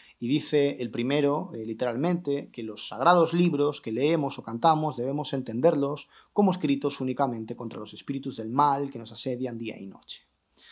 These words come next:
Y de hecho, el acto de leer está de nuevo muy relacionado con la bendición del propio abad, pues varias veces la regla especifica que el, que el mit-, que el mitrado, perdón,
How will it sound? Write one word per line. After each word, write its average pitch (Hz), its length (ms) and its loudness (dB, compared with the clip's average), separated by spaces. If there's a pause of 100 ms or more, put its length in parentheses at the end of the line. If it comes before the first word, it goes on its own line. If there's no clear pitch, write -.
(260)
Y 135 100 0
de 160 220 10
hecho, 147 340 4
el 151 80 6
acto 175 220 6
de 147 80 8
leer 156 160 10
está 151 260 2
de 143 80 4
nuevo 151 260 6
muy 170 300 4
relacionado 147 720 2
con 131 100 -4
la 120 60 -4
bendición 113 380 -6
del 127 100 0
propio 113 360 -2
abad, 135 340 4 (500)
pues 127 160 -2
varias 165 300 6
veces 175 300 0
la 117 120 0
regla 143 380 4
especifica 147 800 -2
que 123 80 -10
el, 120 240 -12
que 143 200 2
el 185 160 4
mit-, 131 280 -4
que - 80 -4
el 117 80 0
mitrado, 143 480 4
perdón, 156 420 -2